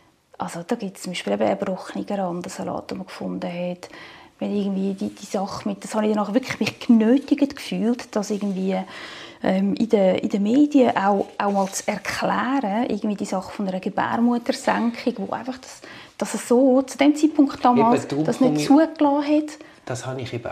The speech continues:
Speaker 2: auch in der Vorbereitung
Speaker 1: Aber es hat wie, es hat
Speaker 2: gelesen.
Speaker 1: mir nicht gebracht, oder?
Speaker 2: Ja,
Speaker 1: Also
Speaker 2: ich ha-, aber weißt du, das ist speziell, weil ich habe das in der Vorbereitung auch gelesen.
Speaker 1: Mhm.
Speaker 2: Also ich habe das so verstanden, wie die Gebärmuttersenkung, äh, führt zu einer unglaublichen Druckempfindlichkeit.
Speaker 1: Mhm.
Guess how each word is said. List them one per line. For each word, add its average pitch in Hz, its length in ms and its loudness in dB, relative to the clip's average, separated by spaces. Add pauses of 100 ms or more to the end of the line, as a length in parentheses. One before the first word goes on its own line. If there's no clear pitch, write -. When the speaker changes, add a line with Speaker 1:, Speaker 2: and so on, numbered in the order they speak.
(120)
Speaker 2:
auch 117 100 -4
in 135 100 -6
der 127 100 -8
Vorbereitung 123 680 -4
Speaker 1:
Aber - 160 -6
es 214 160 -6
hat 226 180 -2
wie, 262 120 2
es - 60 -4
hat - 40 -12
Speaker 2:
gelesen. 226 380 2
Speaker 1:
mir 220 80 4
nicht 240 160 0
gebracht, 220 560 -8
oder? 196 180 -8 (600)
Speaker 2:
Ja, 113 100 -6
Speaker 1:
Also - 200 -4
Speaker 2:
ich 190 120 -4
ha-, - 180 -4
aber 135 200 -4
weißt 147 160 -6
du, 151 40 -6
das - 100 -8
ist 123 100 -8
speziell, - 480 -8
weil 120 140 -6
ich 120 140 -10
habe 123 120 -6
das - 100 -16
in 117 80 -8
der 117 80 -8
Vorbereitung 110 760 -4
auch 113 340 -4
gelesen. 107 460 -4
Speaker 1:
Mhm. 208 320 -4 (920)
Speaker 2:
Also 123 220 -6 (140)
ich 117 200 -8
habe 120 120 4
das 117 180 -2
so 123 120 0
verstanden, 120 560 2
wie 120 200 0 (240)
die 117 100 -2
Gebärmuttersenkung, 120 1400 0 (920)
äh, 113 200 -2
führt 113 440 0
zu 113 120 -2
einer 107 280 -2
unglaublichen 113 640 0
Druckempfindlichkeit. 135 1400 -8
Speaker 1:
Mhm. 220 240 -4